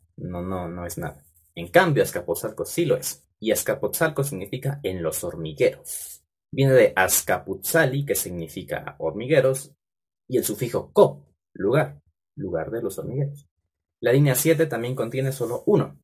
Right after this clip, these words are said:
que es Mixcoac, que significa lugar de la serpiente de agua.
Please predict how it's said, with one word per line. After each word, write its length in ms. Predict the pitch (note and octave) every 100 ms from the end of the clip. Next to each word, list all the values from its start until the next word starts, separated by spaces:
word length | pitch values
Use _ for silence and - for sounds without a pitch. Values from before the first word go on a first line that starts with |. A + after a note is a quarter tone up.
| _
que 140 | G#2+
es 240 | A#2 - -
Mixcoac, 680 | G2 - - F3+ C#3+ - _ _ _ _ _ _ _ _ _ _ _ _ _ _ _ _
que 100 | -
significa 440 | - G2 G2 B2+ B2+
lugar 380 | G#2 A2+ C#3+ C#3
de 100 | B2+
la 100 | -
serpiente 680 | - - - F#2 G3 -
de 120 | C3
agua. 300 | C#3+ - -